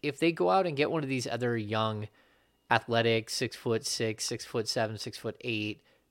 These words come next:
three four combo guys that can play defense and maybe hit a three, and,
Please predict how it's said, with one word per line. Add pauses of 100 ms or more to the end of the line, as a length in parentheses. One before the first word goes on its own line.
(280)
three
four
combo
guys
that
can
play
defense
and
maybe
hit
a
three, (760)
and,